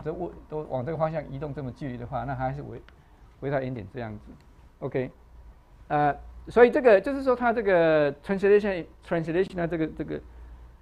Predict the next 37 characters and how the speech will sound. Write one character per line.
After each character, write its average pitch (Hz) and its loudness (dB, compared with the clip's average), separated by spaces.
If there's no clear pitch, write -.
呃， 127 -2
这 170 -8
个 143 -2
basis 165 0
vector 170 -2
呢， 113 -6
是 135 -8
从 135 -8
这 175 -2
里 131 -2
到 127 0
这 139 -4
里， 110 -8
或 151 -6
者 123 -4
从 131 -8
这 143 -8
里 113 -6
到 113 -6
这 120 -12
里 120 -14
这 131 -18
样 113 -16
子， 131 -20
OK。 131 -8
那 226 4
这 - 4
个 285 4
跟 262 4
这 247 2
个 208 4
就 170 -2
不 175 -8
等 110 -8
价 120 -6
了， 101 -12
OK。 165 -6